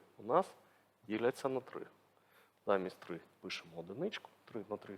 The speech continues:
поділити буде один. Дев'ять ділимо на три, залишається трієчка. І чотири і вісім діляться, діляться на чотири.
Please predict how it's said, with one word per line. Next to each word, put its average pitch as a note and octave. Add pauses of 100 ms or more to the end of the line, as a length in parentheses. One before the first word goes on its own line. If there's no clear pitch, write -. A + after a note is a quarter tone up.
(160)
поділити G2+
буде F#2+
один. F#2+ (380)
Дев'ять A2
ділимо F#2+
на C3+
три, G3
залишається A2+
трієчка. - (800)
І -
чотири A#2
і C3+
вісім G3
діляться, A#2+ (160)
діляться A#2
на G#2
чотири. -